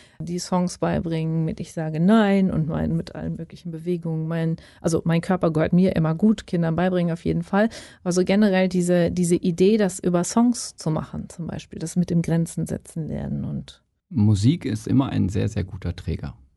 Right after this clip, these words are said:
Speaker 2: Also Musik hat ja alleine, äh, schon gewisse Frequenzen und diese Frequenzen, kennen wir alle, wirken ja auf uns. Also wenn wir ein trauriges Lied hören,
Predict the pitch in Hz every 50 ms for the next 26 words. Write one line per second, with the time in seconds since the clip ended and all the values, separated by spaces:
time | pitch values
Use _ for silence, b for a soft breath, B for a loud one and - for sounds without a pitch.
0 | _ _ - 90 95 95 101 98 90 - 101 98 95 92 110 139 143 - 117 110
1 | 113 113 104 - - 90 90 87 85 87 98 110 123 131 123 117 113 107 - -
2 | 104 104 104 - - - - 104 101 101 101 92 - - - 90 90 95 92 -
3 | 98 92 - - - - - - - 95 101 127 151 - - - 185 185 139 101
4 | 104 101 95 - 110 110 120 113 - - 95 - - 113 123 131 - 147 127 -
5 | 92 87 82 90 95 107 110 90 80 85 92 95 95 95 92 92 87 - - -
6 | 78 - - - 82 67 57 - - - 104 110 110 - 82 80 78 73 - -
7 | - 123 127 120 113 107 107 95 90 - - 117 107 104 - - 110 120 131 143
8 | 139 127 156 160 151